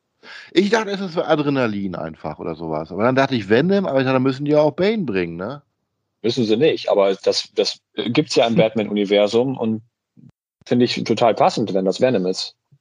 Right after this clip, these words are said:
Speaker 1: Ja, wenn die schon wieder Bane bringen. Ich
Speaker 3: Ja.
Speaker 1: hoffe ja, auch wenn es schon mal gab, auf Ra's al Ghul. Also wenn die eine Detective-Story bringen, musst du Ra's al Ghul bringen. Ist das nicht ein bisschen,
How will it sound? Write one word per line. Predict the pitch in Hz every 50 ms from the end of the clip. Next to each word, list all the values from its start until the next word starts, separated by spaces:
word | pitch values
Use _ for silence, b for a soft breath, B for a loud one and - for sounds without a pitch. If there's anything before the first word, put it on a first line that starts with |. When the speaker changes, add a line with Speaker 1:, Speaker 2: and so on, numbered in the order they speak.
| _ _ _ _ _ _ _
Speaker 1:
Ja, | 104 104 110 123
wenn | 123 117
die | 113 104
schon | 117 117
wieder | 117 120 104
Bane | 95 101 104 113 131
bringen. | 139 131 120 120 120 -
Ich | - 208 202
Speaker 3:
Ja. | 175 165 165
Speaker 1:
hoffe | 170 165 156 170
ja, | 156 151 151 143
auch | 147 139 - - 131 147 147 135
wenn | 151 147
es | 139 127 120
schon | 135 135
mal | 127 123
gab, | 123 131 131 -
auf | 87 113 104 101
Ra's | 107 104 - -
al | 98 95 101 95
Ghul. | 90 92 92 92 98
Also | 107 98 98 104
wenn | 131 165 190
die | 202
eine | 185 170 170 147
Detective-Story | 131 135 139 123 - 147 143 - - 113 95 - - - 90 82 87 87 82
bringen, | 78 80 82 80 80 82 85 - -
musst | - 95 107 120 139 143 - -
du | 135 123
Ra's | 113 131 123 - 131
al | 135 123 120
Ghul | 117 117 151 160 139
bringen. | - - 87 82 82 85 85 -
Ist | - 107 -
das | 135 120
nicht | 135 135 -
ein |
bisschen, | - 135 - - 131 123 123 123 123